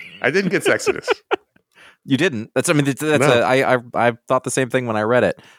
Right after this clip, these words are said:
Speaker 1: I'm not mad about it, but you're absolutely right. Strange number eight. Is
Speaker 2: Yeah.
Speaker 1: it its own number because it's its own story? It's, I
Speaker 2: I,
Speaker 1: mean,
Speaker 2: I
Speaker 1: it's kind of
Speaker 2: think, I
Speaker 1: Doctor
Speaker 2: don't know.
Speaker 1: Strange, but I
Speaker 2: I'm
Speaker 1: don't
Speaker 2: not
Speaker 1: know.
Speaker 2: reading it, so I don't know.
Speaker 1: Strange number eight is a weird book for me because I always <laughs> think I'm not gonna like it.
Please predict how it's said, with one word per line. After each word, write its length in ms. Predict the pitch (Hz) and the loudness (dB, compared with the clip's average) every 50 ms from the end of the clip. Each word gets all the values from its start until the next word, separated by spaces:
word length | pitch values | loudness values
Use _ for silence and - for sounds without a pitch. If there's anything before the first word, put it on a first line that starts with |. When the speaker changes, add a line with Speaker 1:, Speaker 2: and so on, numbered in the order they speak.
| _ - | _ -2
Speaker 1:
I'm 60 | 240 | 0
not 120 | 277 214 160 | 0 2 2
mad 220 | 160 170 175 139 | 2 2 2 2
about 220 | 104 92 87 78 80 | 2 0 -2 -2 -4
it, 80 | 80 - | -4 -4
but 160 | 107 95 - | -4 -4 -2
you're 100 | 127 131 | 0 0
absolutely 360 | 139 139 123 139 139 131 117 110 | 0 0 -2 -2 -2 -2 0 2
right. 240 | 113 107 95 - - _ _ _ _ _ _ _ _ _ _ _ _ - - _ - | 2 2 2 0 -4 _ _ _ _ _ _ _ _ _ _ _ _ -16 -14 _ -4
Strange 920 | - - - - 151 160 165 180 202 220 233 240 226 202 - - 143 - _ _ _ _ - | -4 -4 -2 -2 -2 -2 0 0 0 0 0 0 0 -2 -2 -4 -8 -14 _ _ _ _ -6
number 320 | 135 143 143 135 135 - - - | -2 -2 0 2 0 0 0 0
eight. 340 | 127 117 87 - - - - _ _ _ _ _ _ _ _ _ _ _ _ | 0 0 0 -2 -8 -14 -20 _ _ _ _ _ _ _ _ _ _ _ _
Is 140 | 113 - 143 | -6 -2 -2
Speaker 2:
Yeah. 60 | 160 | -2
Speaker 1:
it 80 | 160 | -2
its 120 | 170 - 190 | 0 0 0
own 160 | 175 175 175 | 0 2 2
number 260 | 175 175 175 180 175 | 2 2 2 0 0
because 260 | 165 156 - 147 139 | 0 0 -2 0 -2
it's 200 | 143 139 143 - | -2 -4 -6 -10
its 100 | - - | -6 -4
own 140 | 147 143 147 | -4 -4 -4
story? 380 | - - 143 143 143 147 156 151 - _ _ _ _ _ _ | -4 -2 -2 -2 -2 -2 -4 -8 -12 _ _ _ _ _ _
It's, 180 | - - - - | -18 -10 -6 -4
I 60 | 92 | -2
Speaker 2:
I, 20 | |
Speaker 1:
mean, 120 | 110 110 95 | -2 -2 -2
Speaker 2:
I 40 | |
Speaker 1:
it's 80 | 85 - | -2 -2
kind 160 | - 107 110 | 0 0 2
of 60 | 95 | 2
Speaker 2:
think, 100 | - 85 | 2 0
I 40 | 85 | 0
Speaker 1:
Doctor 100 | 85 85 | -2 -2
Speaker 2:
don't 120 | 85 85 85 | -2 -2 -2
know. 60 | - | -2
Speaker 1:
Strange, 220 | - - - - - | -4 -6 -10 -14 -12
but 180 | - - - - _ _ _ _ _ | -10 -10 -10 -10 _ _ _ _ _
I 80 | - 95 | -2 0
Speaker 2:
I'm 60 | 90 | 0
Speaker 1:
don't 80 | 90 80 | 2 0
Speaker 2:
not 40 | - | 0
Speaker 1:
know. 60 | - | -2
Speaker 2:
reading 180 | 78 - - - | -4 -4 -6 -8
it, 80 | - | -8
so 40 | - | -8
I 40 | - | -8
don't 100 | - - | -6 -4
know. 40 | - | 0
Speaker 1:
Strange 300 | - 185 202 226 254 240 | 2 2 2 2 0 -2
number 220 | 247 220 208 - | -2 -2 0 0
eight 200 | 160 160 160 - | 0 -2 -2 -2
is 180 | 127 135 120 123 | -2 -2 0 0
a 60 | 120 | -2
weird 280 | 117 131 139 139 120 | 0 0 -2 -2 0
book 180 | 117 131 117 - | 0 -2 -2 0
for 100 | - 117 | -2 0
me 140 | 107 104 101 | 0 0 0
because 500 | 92 98 92 - - 110 101 98 98 98 | -2 -2 -4 -4 -2 0 2 2 2 0
I 140 | 95 117 110 | 0 -2 0
always 380 | - - 120 135 147 160 143 - | 0 0 0 0 0 -2 -2 0
<laughs> 20 | |
think 180 | - 165 98 - | -2 -2 -2 0
I'm 240 | 117 117 117 113 107 | -2 -2 -2 -2 -2
not 260 | 104 92 78 - - | 0 0 -2 -2 -2
gonna 200 | 98 95 92 90 | -2 -2 -2 -2
like 260 | 90 90 90 90 - - | -4 -4 -6 -8 -10 -12
it. 100 | - | -16